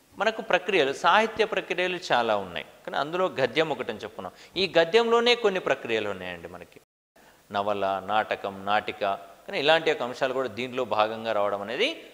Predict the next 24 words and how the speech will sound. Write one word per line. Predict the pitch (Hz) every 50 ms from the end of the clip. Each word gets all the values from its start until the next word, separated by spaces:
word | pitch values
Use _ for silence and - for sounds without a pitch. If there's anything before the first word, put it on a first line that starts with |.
| - - -
జరుగుతుంది. | 110 104 104 - - 107
కాబట్టి | - 147 160 175 -
ఆ | - 165 165 165
వివిధ | 165 139 143 151 202 214 226
ప్రక్రియలను | 226 220 - 196 185 - - 214 233 233 233 233 226 220
తెలుసుకునేటట్టు | - - 170 170 170 - - 175 165 156 147 143 143 131 127 - -
చేయడం | 123 113 113 113
అనేది | 113 110 110 107
కూడా | 107 135 147 147 117 104 101 104 104 - - - - - - -
దీని | 104 107 104 107
యొక్క | 107 - -
ఉద్దేశం | 95 95 95 113 110 110 - 113 101
మనం | 101 101
ఇక్కడ | 101 101 - 165 233 285 320 - - - - - - - -
చెప్పవచ్చు. | 104 - - - 92 90 - - - - 113
మరియు | 110 110 107 110 123 143 165 - - - - - - - - _ _ _ _ _ _ _ _ _ _ -
విమర్శనా | 107 113 147 175 208 240 254 - - - 254 254 262 262 254
శక్తిని | - - 247 - - - 247 247
పెంపొందించడం. | 247 226 190 151 - 131 120 110 101 - - 95 90 76 - - - - _ _ _ _ _ _ _ _ _ _ _ _ _ _ _ _ -
విద్యార్థులలో | 98 104 104 110 143 160 175 185 175 165 180 175 175 175 175 160 123 107 117 139 160 - - - - - - -
ఏ | 104 117
శక్తిని | - - 160 - - 175 165
పెంపొందించాలి | 165 175 170 156 165 175 170 170 175 175 170
మనం? | 175 185 214 262 311 359